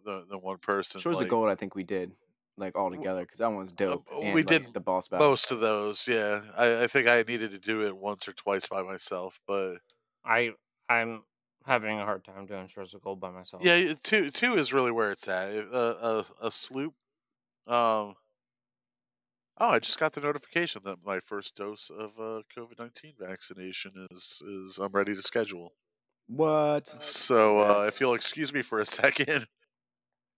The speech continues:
Speaker 1: You guys talk amongst yourselves while I handle this before it fills up again like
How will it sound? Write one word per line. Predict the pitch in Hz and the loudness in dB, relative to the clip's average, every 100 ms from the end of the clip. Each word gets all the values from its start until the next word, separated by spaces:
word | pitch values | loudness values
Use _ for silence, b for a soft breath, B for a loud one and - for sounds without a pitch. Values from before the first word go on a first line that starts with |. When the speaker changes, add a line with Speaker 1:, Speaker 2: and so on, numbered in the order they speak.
| _ _ _ - | _ _ _ -18
Speaker 1:
You | 139 | -2
guys | 147 131 - | 4 4 6
talk | 165 135 | 4 4
amongst | 135 131 - | 0 -4 -2
yourselves | 113 - 143 127 113 | -4 0 4 4 2
while | 113 110 | 0 2
I | 110 107 | 2 0
handle | 110 113 104 | -2 -6 -6
this | 98 - | -8 -10
before | 101 - 107 101 104 95 78 | -12 -8 -4 -2 -2 -6 -8
it | 104 - | -10 -6
fills | 107 95 101 | -8 -4 -6
up | 101 | -6
again | 87 92 90 | -8 -12 -12
like | 87 | -18